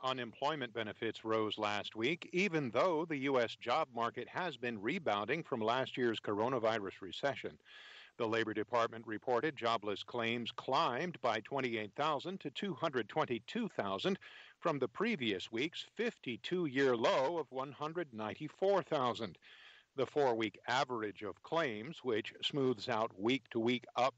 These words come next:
and down movement, fell below two hundred thirty-nine thousand,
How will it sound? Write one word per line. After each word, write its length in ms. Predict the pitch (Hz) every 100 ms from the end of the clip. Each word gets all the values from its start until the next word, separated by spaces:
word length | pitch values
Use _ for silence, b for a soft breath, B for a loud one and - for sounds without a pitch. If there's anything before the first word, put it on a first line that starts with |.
| -
and 240 | 110 101
down 500 | 87 127 127 120 107
movement, 460 | 95 98 92 117 151 - B B B
fell 280 | - 190 175
below 280 | 147 143
two 240 | 127 - 175
hundred 340 | 147 147 147 -
thirty-nine 520 | 165 143 127 113 95
thousand, 580 | - 160 147 107 113 135